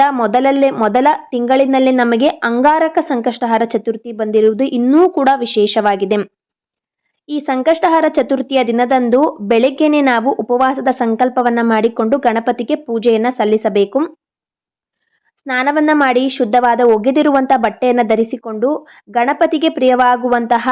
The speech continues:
ಗರಿಕೆಯನ್ನ ಅರ್ಪಿಸಿ ಒಂದು ನೈವೇದ್ಯವನ್ನ, ಗಣಪತಿಗೆ ಪ್ರಿಯವಾಗುವಂತ ಯಾವುದಾದ್ರೂ ಒಂದು ನೈವೇದ್ಯವನ್ನ ಅರ್ಪಿಸಿ ಗಣಪತಿಗೆ ಅಭಿಷೇಕವನ್ನ ಮಾಡಿ ಧೂಪ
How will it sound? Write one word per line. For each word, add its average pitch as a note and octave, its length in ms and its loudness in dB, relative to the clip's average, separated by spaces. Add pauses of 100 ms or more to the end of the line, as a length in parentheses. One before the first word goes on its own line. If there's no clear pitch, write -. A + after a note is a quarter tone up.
ಗರಿಕೆಯನ್ನ C#4 720 0
ಅರ್ಪಿಸಿ A3+ 540 -2
ಒಂದು A#3+ 240 0
ನೈವೇದ್ಯವನ್ನ, C4 680 2
ಗಣಪತಿಗೆ A3+ 480 -2
ಪ್ರಿಯವಾಗುವಂತ A#3+ 720 0
ಯಾವುದಾದ್ರೂ A#3 580 2
ಒಂದು A#3+ 140 -2
ನೈವೇದ್ಯವನ್ನ A#3+ 720 0
ಅರ್ಪಿಸಿ G#3+ 380 -4
ಗಣಪತಿಗೆ A#3 520 -2
ಅಭಿಷೇಕವನ್ನ A#3+ 720 0
ಮಾಡಿ A3+ 320 0
ಧೂಪ A#3 280 -4